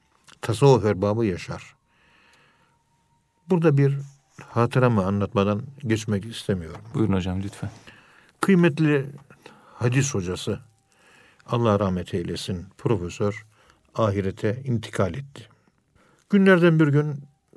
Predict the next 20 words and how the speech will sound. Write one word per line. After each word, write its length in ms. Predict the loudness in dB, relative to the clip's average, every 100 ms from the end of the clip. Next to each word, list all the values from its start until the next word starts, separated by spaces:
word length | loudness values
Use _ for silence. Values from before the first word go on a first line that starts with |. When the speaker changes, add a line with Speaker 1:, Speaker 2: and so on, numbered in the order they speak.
| -20 -20 -20 _ _ -20 -20 -2
Speaker 1:
kardeşimiz 640 | 2 2 2 -2 -4 -2
gitti, 520 | -4 -4 -4 -4 -6 -12 _ _ _ _ _ _ -2
kapısını 420 | 0 2 2 0
çaldı. 440 | -2 -6 -6 -12 -16 _ _ _ _ _ _ _ -2
O 140 | 2
da 40 | 4
"Hoş 260 | 2 2
geldiniz." 420 | 0 0 0 -2
dedi. 420 | -2 0 -2 -4 -10 -2
Kabul 260 | 0 4
etti 200 | 2 2
ama 300 | 2 2 -2 -8 -2
gözünden 600 | 0 2 4 4 4 0
yaş 360 | 2 4 4 2
geliyormuş. 640 | -2 -4 -10 -14 -20 -20 _ _ _ _ _
Speaker 2:
Evet. 280 | -2 0 -2 -8 _ _ -20 _ _ _ _ _ _ _ _ -4
Speaker 1:
Ağlıyormuş. 800 | 0 2 4 2 0 -8 -16 -20 _ _ _ _ _ _ _ _ _ _ _ _ _
"İçeri 340 | -2 4 4 4
girdim." 360 | 0 0 -4
diyor. 320 | -2 -2 -4